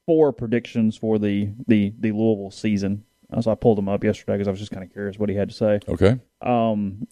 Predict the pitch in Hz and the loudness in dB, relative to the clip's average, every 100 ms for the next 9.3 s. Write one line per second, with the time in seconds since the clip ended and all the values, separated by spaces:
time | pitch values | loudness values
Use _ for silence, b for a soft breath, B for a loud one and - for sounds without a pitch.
0 | _ 165 156 143 156 107 143 135 117 120 | _ 2 2 2 -2 -2 0 0 0 -2
1 | 113 107 127 117 123 110 104 135 127 - | -4 0 2 4 2 0 0 0 -2 0
2 | 123 110 110 120 131 104 101 - 120 131 | 0 2 0 -2 -2 -2 -4 -2 0 0
3 | 120 110 127 127 120 127 135 127 139 143 | -4 -2 0 0 -2 -4 -4 0 2 2
4 | 127 127 - 156 160 170 151 135 135 - | 0 -2 0 0 2 2 0 0 -2 -2
5 | 135 113 107 120 107 113 113 123 117 101 | -2 0 0 -2 -2 -2 0 2 2 0
6 | 113 104 110 98 - 107 98 95 95 98 | -2 0 0 -2 0 0 0 -2 -2 -2
7 | 113 101 101 104 101 - - 104 110 - | 0 0 2 2 2 0 -2 0 -2 -2
8 | 110 104 101 101 107 101 101 - 98 98 | 0 2 2 0 -2 0 0 -2 -4 -2
9 | 110 - 110 | 0 0 -2